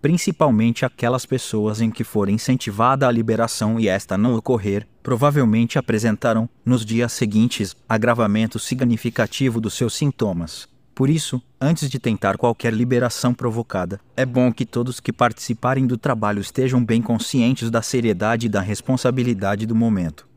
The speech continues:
No início do desenvolvimento desse trabalho, atendíamos as pessoas em uma sala especialmente dedicada a tal atividade. A luz ambiente era azul e,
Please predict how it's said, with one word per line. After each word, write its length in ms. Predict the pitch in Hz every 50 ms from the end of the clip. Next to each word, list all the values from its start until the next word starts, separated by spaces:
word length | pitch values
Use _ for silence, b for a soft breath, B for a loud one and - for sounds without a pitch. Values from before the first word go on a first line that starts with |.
| _ _ _ _
No 140 | - 127 135
início 400 | 135 127 113 117 127 - - 151
do 100 | 139 143
desenvolvimento 920 | 135 123 123 120 131 127 123 127 135 127 117 123 107 98 92 90 85 - 110
desse 260 | 110 110 - - 123
trabalho, 540 | - 117 92 90 92 87 82 80 80 80 - - _ _ -
atendíamos 600 | 113 - - 123 120 113 113 107 104 113 104 120
as 160 | 120 113 -
pessoas 500 | - 120 113 - - 113 113 117 113 110
em 140 | 107 110 113
uma 180 | 113 113 113
sala 380 | - - 127 110 107 110 120 120
especialmente 800 | - - - 143 131 - - 127 110 98 92 92 95 98 - 104
dedicada 560 | 107 123 117 117 107 - - 107 110 117 120
a 40 | 131
tal 280 | - - 101 107 107
atividade. 720 | 110 107 - - 120 120 113 98 104 95 90 85 80 80 73 - _ _ _ _ _
A 100 | 127 135
luz 220 | 147 147 139 117 123
ambiente 520 | 123 123 120 123 120 117 123 117 - 143
era 220 | 120 107 110 117
azul 380 | 110 101 95 95 117 135 135 123
e, 120 | 117 127